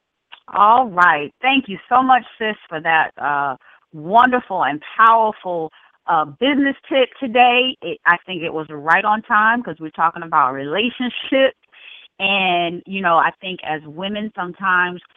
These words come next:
we let our emotions take over. And when we let our emotions take over, we can cause chaos in our lives. So thank you for sharing that powerful business tip with us.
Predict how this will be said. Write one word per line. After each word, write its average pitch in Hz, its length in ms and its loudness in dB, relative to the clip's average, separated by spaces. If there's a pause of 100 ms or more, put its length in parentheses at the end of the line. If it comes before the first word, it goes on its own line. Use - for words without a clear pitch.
(320)
we 185 140 -8
let 175 200 2
our 165 200 4
emotions 170 580 -8 (100)
take 185 180 -10
over. 262 420 4 (560)
And 160 500 -6
when 170 260 -10
we 175 80 -10
let 170 200 -2
our 156 160 4
emotions 165 480 -10 (100)
take 170 220 -12
over, 262 520 -2 (400)
we 160 260 -14 (100)
can 165 400 -10 (360)
cause 160 280 -2 (120)
chaos 170 380 -6
in 156 100 -14
our 143 160 -6
lives. 139 360 -2
So 147 120 -16 (120)
thank 233 220 -4
you 226 60 -10
for 185 120 -16 (120)
sharing 170 240 -10
that 147 180 -10
powerful 147 460 -6
business 143 360 -14 (500)
tip 143 200 -16
with 139 180 -20
us. 117 200 -18